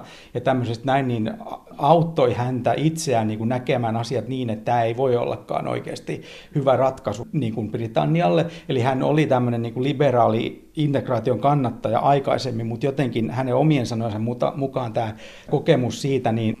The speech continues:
käänsi hänen katseensa. Ja hän on tosiaan niin kuin ollut sitä mieltä, ottanut tällaisia historiallisia analogioita ja esimerkkejä juuri tähän byrokraattisuuteen liittyen ja sen kilpailuun, että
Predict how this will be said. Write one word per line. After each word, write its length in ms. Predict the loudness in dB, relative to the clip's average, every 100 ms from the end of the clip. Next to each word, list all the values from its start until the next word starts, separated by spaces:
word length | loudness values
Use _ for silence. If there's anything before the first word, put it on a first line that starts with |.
| 0
käänsi 360 | 2 2 0
hänen 280 | -2 -2 -2
katseensa. 720 | -2 -2 -4 -8 -8 -4 -6 -6 -16 -20 -16 -2
Ja 80 | 2
hän 220 | 4 4
on 80 | 2
tosiaan 420 | 2 2 0 0
niin 120 | -2
kuin 160 | -4 0
ollut 320 | 2 2 0
sitä 280 | -4 -2 -2
mieltä, 320 | 0 -2 0
ottanut 360 | -2 -2 -6 -2
tällaisia 440 | -2 -2 -2 -2 -4
historiallisia 720 | -6 -4 -2 0 0 0 0
analogioita 720 | 0 2 0 -2 -2 -2 0
ja 120 | 2 2
esimerkkejä 800 | 0 -2 -4 -4 -4 -2 -2 -4 -10 -20 -12 -2
juuri 200 | 0 0
tähän 220 | 0 0
byrokraattisuuteen 1120 | 2 6 6 6 2 2 -2 -4 -4 -2 -2
liittyen 640 | 0 -2 -2 0 2 2
ja 100 | 0
sen 180 | -4 -6
kilpailuun, 640 | -2 -2 0 0 2 2 0
että 300 | -2 0